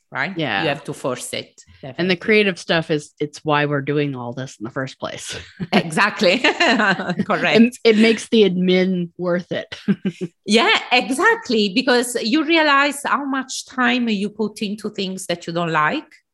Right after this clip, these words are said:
Speaker 2: Yeah.
Speaker 1: Or you don't, uh, especially like, because
Speaker 2: Yeah.
Speaker 1: you end up liking them as well, because they are part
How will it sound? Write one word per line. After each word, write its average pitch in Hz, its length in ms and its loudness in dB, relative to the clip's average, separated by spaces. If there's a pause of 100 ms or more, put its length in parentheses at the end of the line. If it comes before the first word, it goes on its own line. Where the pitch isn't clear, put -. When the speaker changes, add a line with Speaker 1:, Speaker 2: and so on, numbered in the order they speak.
Speaker 2:
Yeah. 135 260 -6
Speaker 1:
Or 214 160 2
you 247 300 4
don't, 247 500 0
uh, 196 560 -4
especially 139 960 -2
like, 135 580 -2
because 190 400 0
Speaker 2:
Yeah. 117 220 -4
Speaker 1:
you 180 220 -2
end 175 200 0
up 160 200 -2
liking 143 460 -2
them 135 220 -4
as 139 200 -4
well, 131 240 0
because 131 340 -10
they 143 100 -6
are 135 160 -4
part 131 200 -4